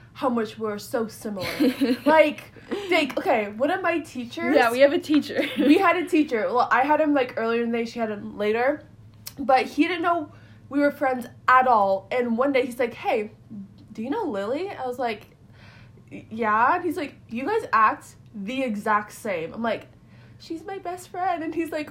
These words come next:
Speaker 1: "Really?" And I was
Speaker 2: Wow.
Speaker 1: like, "Yeah."
Speaker 2: Yeah, he had no idea, which is so weird. Like, so
Speaker 1: He
Speaker 2: he knows
Speaker 1: yeah.
Speaker 2: me, uh, I know his son and stuff, like, we've gone to the same church,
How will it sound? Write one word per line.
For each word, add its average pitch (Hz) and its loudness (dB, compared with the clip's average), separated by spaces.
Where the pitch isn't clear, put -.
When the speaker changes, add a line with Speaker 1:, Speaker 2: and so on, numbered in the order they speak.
Speaker 1:
"Really?" 285 2
And 208 -6
I 214 -2
was 208 -4
Speaker 2:
Wow. 202 -2
Speaker 1:
like, 214 -2
"Yeah." 240 2
Speaker 2:
Yeah, 214 0
he 247 -4
had 311 -2
no 302 -4
idea, 277 0
which 208 -10
is 220 -14
so 226 -8
weird. 214 -8
Like, 214 -6
so - -4
Speaker 1:
He - 4
Speaker 2:
he 262 -2
knows 226 -2
Speaker 1:
yeah. 233 -6
Speaker 2:
me, 226 -6
uh, 190 -6
I 233 -6
know 240 -4
his 240 -4
son 214 -10
and 214 -6
stuff, 208 -8
like, 202 -8
we've 208 -12
gone 196 -10
to 208 -12
the 208 -14
same 208 -12
church, 196 -12